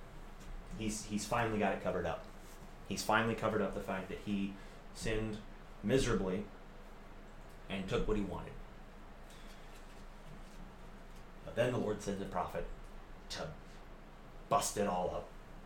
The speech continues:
Right? The Lord sent Nathan to David, and he, um, tells him about the man who had many sheep, and there was a beggar who had one sheep.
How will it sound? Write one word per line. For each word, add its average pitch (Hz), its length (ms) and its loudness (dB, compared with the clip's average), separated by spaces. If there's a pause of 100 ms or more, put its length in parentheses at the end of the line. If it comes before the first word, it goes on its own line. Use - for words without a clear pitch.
Right? - 800 -8
The - 140 8
Lord 123 280 10
sent - 380 6 (300)
Nathan 139 440 8
to 113 80 0
David, 104 380 4 (1700)
and 87 480 -2 (160)
he, 90 360 -2
um, 85 320 0 (800)
tells 117 220 10
him 107 100 4
about 95 400 2
the 98 60 -4 (100)
man 101 300 4
who 95 200 -2
had 85 140 0
many 110 240 4
sheep, 117 360 -2
and 92 120 -4 (1900)
there 95 80 2
was 87 140 -2
a 80 40 -4
beggar 107 320 10
who 92 160 0
had 87 120 2 (120)
one 120 200 4
sheep. 120 360 0